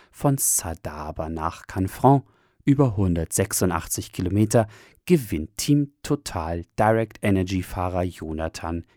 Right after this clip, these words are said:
Iver in vier Stunden und achtundvierzig Minuten.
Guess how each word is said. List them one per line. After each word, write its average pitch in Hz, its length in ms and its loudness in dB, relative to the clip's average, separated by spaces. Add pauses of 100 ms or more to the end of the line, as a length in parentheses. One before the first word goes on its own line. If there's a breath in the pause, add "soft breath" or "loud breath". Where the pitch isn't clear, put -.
(100)
Iver 117 460 4 (300 soft breath)
in 147 160 4
vier - 320 -2
Stunden 104 580 2 (200 loud breath)
und 151 320 0
achtundvierzig - 1000 -4
Minuten. 104 500 -2